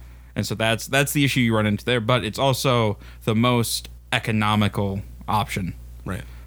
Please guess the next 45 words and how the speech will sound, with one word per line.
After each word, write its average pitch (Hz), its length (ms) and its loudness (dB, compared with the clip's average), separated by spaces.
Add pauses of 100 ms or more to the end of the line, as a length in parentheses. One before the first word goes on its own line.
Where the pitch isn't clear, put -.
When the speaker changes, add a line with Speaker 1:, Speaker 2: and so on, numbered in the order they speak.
Speaker 1:
Like, 104 220 0
and 117 140 4
most 143 240 2
of 143 80 -2
us 135 220 4
are, 110 540 2
we've 117 220 2
already 120 320 4
done 113 320 4
one 110 260 4
with, 101 160 0
uh, 98 380 0 (680)
for 101 320 2
a, - 100 -2
for 101 160 -6
a 95 60 -8
kegerator 110 580 2 (280)
or 101 120 0
a 101 40 0
keezer. 107 500 2 (460)
Like, 95 420 2 (260)
that's 90 200 -6
what 101 100 -6
I 110 100 0
have 107 200 -2
back 98 200 0
there 104 340 2
is 98 300 -2
chest 101 300 0
freezer 101 320 0
with 101 100 0
some 110 140 -4
kegs 104 300 0
in 95 100 2
it. 87 120 -2
Speaker 2:
Mm-hmm. 85 120 -2
Speaker 1:
Like, 92 360 0 (640)
and 107 120 0
it 107 80 2
just, 101 280 -2
it 104 200 0
works. 120 580 0
There's 107 240 0
a 104 60 -2
reason, 110 480 2